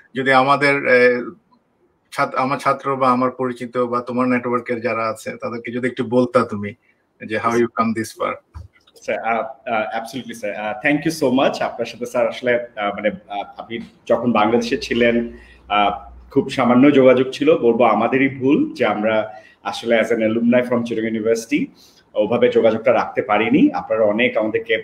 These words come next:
Speaker 2: আহ, এই জায়গায় আসতে সাহায্য করেছেন। আহ, আমার গল্পটা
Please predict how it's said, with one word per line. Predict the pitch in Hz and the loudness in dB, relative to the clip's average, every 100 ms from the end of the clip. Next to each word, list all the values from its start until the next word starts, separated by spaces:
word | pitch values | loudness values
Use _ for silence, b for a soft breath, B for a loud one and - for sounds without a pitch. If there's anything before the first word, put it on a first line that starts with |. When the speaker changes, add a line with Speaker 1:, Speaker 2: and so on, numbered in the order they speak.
| - | -6
Speaker 2:
আহ, | 95 90 90 | -6 -6 -4
এই | 110 | -2
জায়গায় | 117 113 104 | 0 2 0
আসতে | - 117 | -2 -12
সাহায্য | 107 101 113 | -10 -8 -2
করেছেন। | 117 113 147 359 - B B B 117 | 2 2 2 -4 -6 B B B 2
আহ, | 123 123 123 - - - | 4 6 4 0 -10 -2
আমার | 127 170 180 | 2 4 6
গল্পটা | 139 143 175 220 226 | 4 4 2 2 0